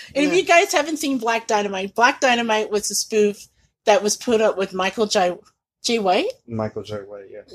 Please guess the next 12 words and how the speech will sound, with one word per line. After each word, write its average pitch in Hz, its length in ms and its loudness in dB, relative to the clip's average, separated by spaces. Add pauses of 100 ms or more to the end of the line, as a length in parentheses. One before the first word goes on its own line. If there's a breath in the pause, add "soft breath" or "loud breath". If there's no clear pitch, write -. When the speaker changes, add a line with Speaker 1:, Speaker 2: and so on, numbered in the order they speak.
(140)
Speaker 1:
Michael 240 240 0
J 240 220 2
White, 185 400 2
um, 185 180 2
several 202 460 0
years 180 380 -4
ago. 170 400 0
They 226 160 0
actually 254 400 2
made 214 240 6
it 208 180 0
into 185 560 -2